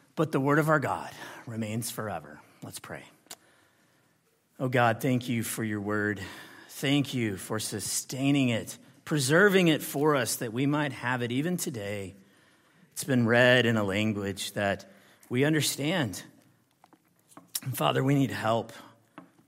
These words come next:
We need help for more than just physical understanding. We need spiritual understanding.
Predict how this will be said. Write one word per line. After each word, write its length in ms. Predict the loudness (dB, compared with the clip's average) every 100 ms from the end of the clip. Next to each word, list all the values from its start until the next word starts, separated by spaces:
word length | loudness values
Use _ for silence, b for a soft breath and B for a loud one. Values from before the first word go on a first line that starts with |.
| _ _ _ _ _ _ -4
We 120 | 2
need 160 | 2 2
help 460 | -2 0 2 0
for 400 | -8 -8 -4 0
more 340 | 0 4 4 4
than 220 | 2 -2
just 280 | -4 -6 -8
physical 540 | -6 -4 -4 -6 -6
understanding. 640 | -4 -6 -8 -6 -6 -4
We 80 | -2
need 180 | -2 -4
spiritual 560 | -8 -6 -6 -6 -6
understanding. 640 | -8 -8 -10 -10 -12 -16